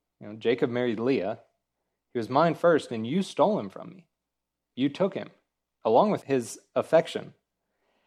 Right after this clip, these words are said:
Now you're gonna take these mandrakes that my son brought me?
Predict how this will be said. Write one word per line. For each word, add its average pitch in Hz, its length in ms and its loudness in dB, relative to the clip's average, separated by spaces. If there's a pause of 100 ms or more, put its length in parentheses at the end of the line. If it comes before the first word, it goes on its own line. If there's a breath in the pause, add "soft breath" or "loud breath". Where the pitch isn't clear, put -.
(840)
Now 120 80 4
you're 160 160 2
gonna 151 120 -4
take 151 240 -4
these 120 300 -6
mandrakes 135 760 -6
that 110 160 -8
my 104 140 -8
son 131 300 -6
brought 156 200 -4
me? 175 200 -8